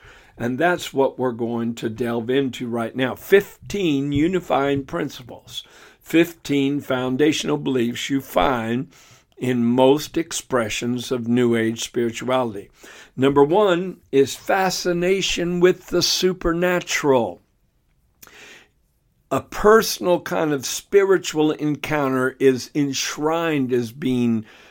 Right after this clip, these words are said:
the most important thing to strive after. Not so much a correct doctrinal base or an understanding theologically and intellectually of various concepts, but this spiritual awakening,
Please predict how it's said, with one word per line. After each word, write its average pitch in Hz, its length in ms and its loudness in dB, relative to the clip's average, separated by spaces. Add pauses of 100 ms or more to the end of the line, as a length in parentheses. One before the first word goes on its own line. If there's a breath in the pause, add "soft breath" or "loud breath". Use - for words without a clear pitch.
(140 loud breath)
the 127 120 4
most 156 460 4
important 131 580 8
thing 143 460 2 (280 soft breath)
to 160 140 -2
strive 180 540 0
after. - 460 -10 (500)
Not 143 360 -2
so 160 200 -2
much - 540 0 (460 soft breath)
a 110 140 -6
correct 135 640 -2
doctrinal 127 640 -4
base 135 720 -2 (500 soft breath)
or 127 400 2
an 127 220 -2
understanding 139 880 2
theologically 131 960 2
and 127 140 -2
intellectually 135 1040 -2
of 120 100 -2
various 113 480 -4
concepts, 139 680 -6
but 120 300 -12
this 101 180 -8
spiritual 196 1040 2
awakening, 131 880 -4